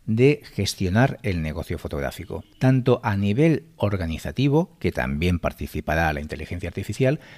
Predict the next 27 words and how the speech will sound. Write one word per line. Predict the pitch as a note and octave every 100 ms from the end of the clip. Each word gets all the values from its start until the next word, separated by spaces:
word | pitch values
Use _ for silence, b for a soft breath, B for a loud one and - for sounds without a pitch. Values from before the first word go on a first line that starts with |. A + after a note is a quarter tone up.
| B -
como | C#3+ G#2+
a |
nivel | E2 E2 G2+
de | A2
marketing | B2 B2 B2 C#3+ -
o | C3
generar | - G2 D#2 D2
ventas. | C#2 C#2+ G2+ - - _
Y | A#2 F#2+
a |
día | A2+ F#3
de | D#3+ F#2+
hoy | D#2+ - -
ya | B2 B2 E3+ D3 -
la | E2+
inteligencia | E2 D#2 D#2 G#2+ B2
artificial | A#2+ A#2 - C#3
ya | B2 C#3+
nos | D#3+ E3 -
puede | C3+ D3+ D3
ayudar | A2+ G#2 G#2 C3+ G#2+
de |
una | A2+ B2+
forma | C3 B2+ C3+
brutal | F#2+ G2 F#2 F2 B2+ E2
en | C2+
esto. | B1+ - C#2+